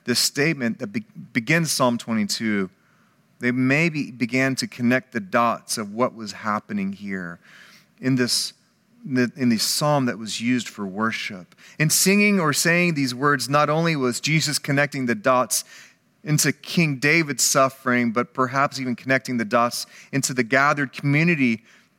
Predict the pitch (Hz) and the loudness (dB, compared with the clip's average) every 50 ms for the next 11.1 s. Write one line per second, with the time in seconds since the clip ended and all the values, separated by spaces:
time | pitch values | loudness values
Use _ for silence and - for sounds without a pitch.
0 | _ - - 135 131 127 165 175 170 151 151 143 135 127 143 170 190 190 151 151 | _ -8 -4 -2 0 2 2 2 2 2 0 0 0 0 2 2 2 2 2 0
1 | 151 139 131 - - 170 175 190 196 175 143 131 127 123 123 117 113 127 123 123 | -2 -2 -2 -4 -2 0 2 2 2 2 2 2 2 2 2 0 -2 -2 -2 0
2 | 123 135 139 - 165 175 190 190 185 165 - - - 120 107 104 101 95 95 101 | 2 0 0 2 2 2 2 2 2 0 -4 -4 -2 0 2 2 2 0 -2 -4
3 | 98 120 123 127 135 147 165 185 196 190 175 151 123 110 110 110 104 - - - | -6 -6 -4 -2 0 2 4 4 4 2 2 0 -2 0 0 0 0 -2 -6 -8
4 | 98 92 87 - - _ - - - _ _ _ _ _ _ - 135 131 127 120 | -8 -8 -8 -10 -14 _ -20 -20 -20 _ _ _ _ _ _ -4 0 0 2 2
5 | 117 110 - 165 147 139 123 110 - - - - - 160 160 156 151 135 123 123 | 0 0 0 0 0 0 0 -4 -6 -12 -16 -4 0 2 2 2 0 0 -2 -4
6 | 104 - - - - 120 117 113 107 101 92 92 87 - 120 117 117 156 156 139 | -4 -2 -4 -2 0 2 2 2 2 0 -2 -4 -8 -10 -12 -6 -2 0 0 0
7 | - - - - - _ - - _ _ _ 139 139 160 156 156 170 175 180 165 | -2 -4 -6 -6 -8 _ -20 -20 _ _ _ -2 0 2 2 4 4 4 4 4
8 | 147 139 131 127 120 - 127 107 101 107 113 110 117 - _ 113 110 104 - - | 4 4 2 2 -2 -2 -4 -4 0 2 2 4 2 2 _ -4 -4 -2 -2 -2
9 | - 127 123 123 110 - _ _ _ _ - - 160 156 156 143 123 - - - | 0 0 2 2 0 -2 _ _ _ _ -4 0 0 0 0 0 -2 -2 0 2
10 | 147 143 135 135 - - - 127 123 120 113 107 - - - 131 131 123 117 110 | 2 2 2 0 -4 -4 -2 -2 0 0 0 -2 -2 -4 -2 0 0 0 0 0
11 | 107 98 | -2 -6